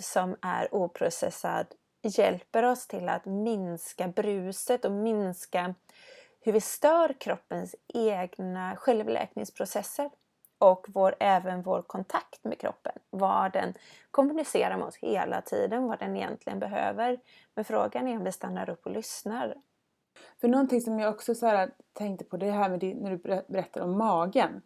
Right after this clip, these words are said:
Speaker 1: Mm.
Speaker 2: Eh, jag tänkte att jag känner nog ingen tjej, ja, någon kanske då,
Speaker 1: Mm.
Speaker 2: som inte har problem med sin mage.
Speaker 1: Ja.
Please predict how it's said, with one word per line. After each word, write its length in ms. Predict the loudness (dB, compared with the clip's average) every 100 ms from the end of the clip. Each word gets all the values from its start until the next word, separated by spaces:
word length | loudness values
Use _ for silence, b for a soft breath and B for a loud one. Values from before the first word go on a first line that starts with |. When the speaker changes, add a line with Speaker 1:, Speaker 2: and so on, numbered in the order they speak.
| _ -2
Speaker 1:
Mm. 380 | 0 0 -4 -8 _ _
Speaker 2:
Eh, 160 | -4 -4
jag 280 | 4 6 6
tänkte 280 | 4 -2 -4
att 120 | 0
jag 120 | 0
känner 300 | 2 0 0
nog 200 | -2 -4 -8 _ _ _ _ _ _ _
ingen 560 | 4 4 4 0 -2 -4
tjej, 540 | 0 2 2 -2 -10 _ 0
ja, 120 | 2
någon 440 | 4 6 4 2
kanske 420 | -2 -8 -8 0
då, 200 | 4 4 2 _
Speaker 1:
Mm. 200 | -6 -2
Speaker 2:
som 180 | -2 2
inte 420 | 2 2 0 -2
har 160 | 0 0
problem 560 | 0 -4 -2 -4 -6 -10
med 140 | -10 -6
sin 220 | -6 -4
mage. 520 | -2 -4 -4 -8 -8 _ _ -14
Speaker 1:
Ja. 360 | -10 -10 -12